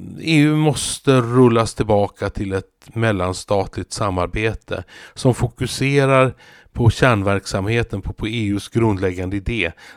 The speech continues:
nämligen fri rörlighet för varor, tjänster, människor och kapital.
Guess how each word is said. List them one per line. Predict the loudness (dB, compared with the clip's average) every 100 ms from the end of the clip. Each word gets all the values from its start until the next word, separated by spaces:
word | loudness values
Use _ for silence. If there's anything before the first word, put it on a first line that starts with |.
| _
nämligen | -2 0 -2 -4
fri | -4 -2 0
rörlighet | 2 2 2 -2 -6 -8
för | -8
varor, | -2 0 0 -2
tjänster, | -6 -6 -6 -8 -8
människor | -8 -8 -10 -12
och | -12
kapital. | -12 -10 -4 -4 -4